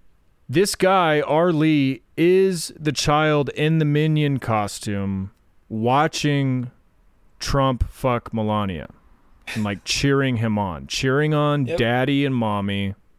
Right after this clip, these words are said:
Speaker 1: with a candy bar slipping off his head, talking about how cool it is that they're having sex.
Speaker 2: See, he's allowed to shame me because he fucks.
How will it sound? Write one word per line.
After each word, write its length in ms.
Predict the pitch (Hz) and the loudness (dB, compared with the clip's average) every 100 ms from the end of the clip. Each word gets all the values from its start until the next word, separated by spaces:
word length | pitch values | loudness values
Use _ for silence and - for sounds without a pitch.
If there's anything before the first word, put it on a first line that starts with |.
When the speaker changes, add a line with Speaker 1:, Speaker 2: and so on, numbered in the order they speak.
| - _ _ _ _ _ _ - - | -20 _ _ _ _ _ _ -20 -6
Speaker 1:
with 120 | 117 | -4
a 60 | 101 | -4
candy 460 | - 123 139 143 135 | -4 0 2 2 2
bar 340 | 131 131 127 | 2 2 0
slipping 680 | - - 123 120 131 147 139 | -2 -6 -4 -2 0 0 0
off 180 | 131 - | 0 -2
his 220 | 135 - | -4 -4
head, 400 | 98 95 92 92 - _ _ _ _ _ _ _ _ _ _ _ _ - - - | -4 -4 -8 -12 -20 _ _ _ _ _ _ _ _ _ _ _ _ -20 -18 -2
talking 360 | 135 131 131 131 | 0 2 0 0
about 320 | 117 117 - | 0 -2 -2
how 160 | 117 120 | -4 -2
cool 400 | - 165 175 131 | 0 2 4 2
it 80 | |
is 240 | 110 110 101 | 0 -2 -4
that 160 | 104 | -4
they're 180 | 120 107 | -2 -2
having 300 | 107 113 110 | 0 -2 -4
sex. 540 | 107 160 151 - - - _ _ _ - - _ | -4 -4 -6 -8 -20 -20 _ _ _ -20 -20 _
Speaker 2:
See, 200 | - 208 | -6 -4
he's 200 | 180 208 | 0 0
allowed 300 | 196 175 185 | 0 0 0
to 100 | 202 | 0
shame 360 | 160 - 185 185 | -2 -2 -2 -2
me 140 | 143 | -4
because 320 | 131 131 143 135 | -4 -6 -4 -4
he 80 | 127 | -4
fucks. 520 | - - - - | -6 -6 -8 -12